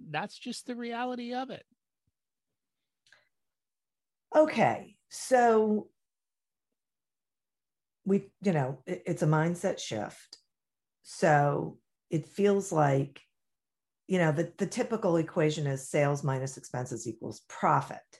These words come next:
Speaker 2: You say the equation should be sales minus profit equals expenses.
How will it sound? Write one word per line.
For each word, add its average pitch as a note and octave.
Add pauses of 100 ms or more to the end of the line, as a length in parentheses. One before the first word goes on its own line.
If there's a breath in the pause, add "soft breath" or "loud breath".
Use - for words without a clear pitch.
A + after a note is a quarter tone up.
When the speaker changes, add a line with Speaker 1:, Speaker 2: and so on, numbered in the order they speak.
(1400)
Speaker 2:
You G#3+
say - (100)
the D#3+
equation C#3
should C#3+
be C3
sales C#3
minus A#2+
profit C3+
equals -
expenses. -